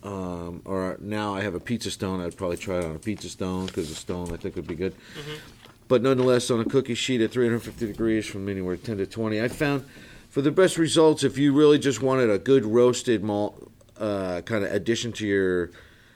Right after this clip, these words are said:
Speaker 1: to your five-gallon batch, would be about ten minutes at three hundred fifty degrees. It was just a nice amount of roasted flavor.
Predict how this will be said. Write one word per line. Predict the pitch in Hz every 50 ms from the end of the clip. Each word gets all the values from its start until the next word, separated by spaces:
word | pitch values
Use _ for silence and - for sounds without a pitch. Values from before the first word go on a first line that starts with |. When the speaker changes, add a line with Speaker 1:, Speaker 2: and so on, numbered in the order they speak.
| _ _ -
Speaker 1:
to | - 113
your | 104 95 95 90 - - _ _ -
five-gallon | - - - 107 104 104 85 113 110 104 101 98 90
batch, | 90 98 92 95 92 95 - - - - - - -
would | - 104 101 87 -
be | - 113 107
about | 101 - 98 92 90 -
ten | - - 113 110 107 101 101 98
minutes | 92 85 80 67 - - - - - - - - - _ -
at | - 90 85
three | - - 104 95
hundred | 92 87 90
fifty | - 98 85 - 95
degrees. | 85 87 - 90 95 90 82 82
It | 82
was | 82 82
just | - 92 92 - -
a | 90
nice | 92 95 98 101 101 - -
amount | 101 98 95 90 90 85
of | 80 78
roasted | 90 90 90 - - -
flavor. | - - - 92 90 92 85 76 78 76